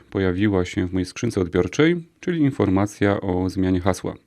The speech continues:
W tym miejscu jednak warto podkreślić, że nowe hasło nie jest podsyłane wraz z tą wiadomością mailową, także podczas zmiany tego hasła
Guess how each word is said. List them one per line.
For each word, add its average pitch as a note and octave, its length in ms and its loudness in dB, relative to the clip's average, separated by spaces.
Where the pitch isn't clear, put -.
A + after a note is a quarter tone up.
W - 60 -16
tym A#2 100 6
miejscu A2 220 6
jednak G2 160 4
warto F#2+ 260 2
podkreślić, G2 580 2
że G#2 300 2
nowe C#3 220 4
hasło A#2+ 300 2
nie G#2+ 100 4
jest B2 160 -4
podsyłane A2+ 580 2
wraz F#2 200 2
z - 60 -16
tą F#2+ 160 2
wiadomością F#2 400 0
mailową, F2+ 440 4
także F2 280 -6
podczas F#2 360 -4
zmiany G2+ 360 4
tego F#2+ 240 -2
hasła F#2 400 -2